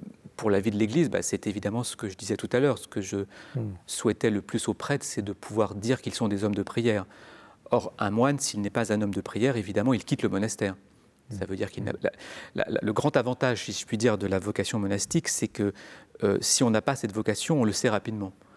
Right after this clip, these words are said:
Speaker 1: Euh,
Speaker 2: Hmm.
Speaker 1: c'est assez rare de quitter un monastère au bout de trois, quatre, cinq ans. Ça,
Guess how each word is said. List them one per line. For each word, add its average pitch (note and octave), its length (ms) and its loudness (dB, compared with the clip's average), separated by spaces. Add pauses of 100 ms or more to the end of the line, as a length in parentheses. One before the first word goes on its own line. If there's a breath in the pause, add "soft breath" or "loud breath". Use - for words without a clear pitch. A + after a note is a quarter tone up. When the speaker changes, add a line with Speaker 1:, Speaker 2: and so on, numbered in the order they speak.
(420 soft breath)
Speaker 1:
Euh, - 100 -4
Speaker 2:
Hmm. - 60 0
Speaker 1:
c'est G#2 320 0
assez - 320 0
rare B2+ 340 2
de G2 80 -8
quitter - 240 -6
un G#2 60 2
monastère G#2 640 2
au G2 80 -2
bout G#2 320 -2
de G#2 160 0
trois, G#2 340 0
quatre, - 260 -4
cinq - 280 -4
ans. A2 80 4
Ça, - 340 -4